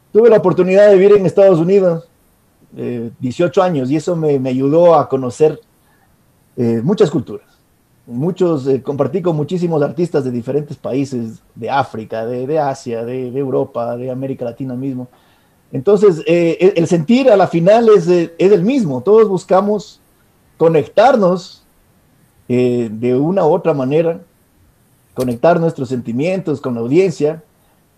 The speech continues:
y es eso, o sea, como dicen, la música es el lenguaje universal. Eh, suena cliché, pero es la verdad. O sea, muchas veces no se tiene que conversar o a través de la palabra, sino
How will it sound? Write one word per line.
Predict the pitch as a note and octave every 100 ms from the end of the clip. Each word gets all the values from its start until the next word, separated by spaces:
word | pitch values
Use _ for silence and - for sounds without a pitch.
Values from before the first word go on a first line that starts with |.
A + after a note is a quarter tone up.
| _ _
y | C#3 D#3 F3+
es | G3
eso, | B3 - A#2
o | G#2+
sea, | C#3+
como | D3+ C#3
dicen, | E3 G3+ F3+
la | D3
música | D#3 F#3+ E3 D3
es | C3
el | C3
lenguaje | B2 C3 D#3 C#3
universal. | A2 F#2 - D#3+ C3+ _ _ _ _ _ -
Eh, | - A2 G#2+ G#2 G#2 _ _ _ _ _ _ - -
suena | E3 F3
cliché, | C#3+ B2+ G3+ G#3
pero | D#3 C3+ G#2+ - _
es | C#3 E3+
la | D#3+
verdad. | D3 E3+ - _ _ - -
O | A#2
sea, | C3
muchas | E3 F#3+ D#3+
veces | F3+ F#3
no | F3+
se | F3 F3+
tiene | F#3 G3
que | - C3+
conversar | C#3 B2 A2+ A2 - D#3 F3
o | B2 B2+ B2 A#2
a | B2+
través | - A#2+ D3
de | D#3+
la | A#2+
palabra, | A2+ B2 D#3 A#2+
sino | C3+ B2 C#3+